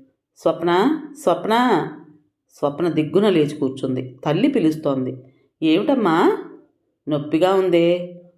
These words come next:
"అబ్బా, భరించలేకపోతున్నాను." "ఎలాగే?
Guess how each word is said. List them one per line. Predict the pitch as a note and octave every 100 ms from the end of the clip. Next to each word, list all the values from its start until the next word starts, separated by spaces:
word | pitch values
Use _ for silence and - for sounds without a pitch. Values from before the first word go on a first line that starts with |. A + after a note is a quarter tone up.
| -
"అబ్బా, | C#3+ D#3+ D3+ E3 G3 -
భరించలేకపోతున్నాను." | F3 G#3 C4+ D#4 B3+ - F3 F3 D#3+ D3 C#3 B2+ - - _ _ _ C#3+
"ఎలాగే? | C#3 C#3 E3+ F3+ D#3 D#3 D#3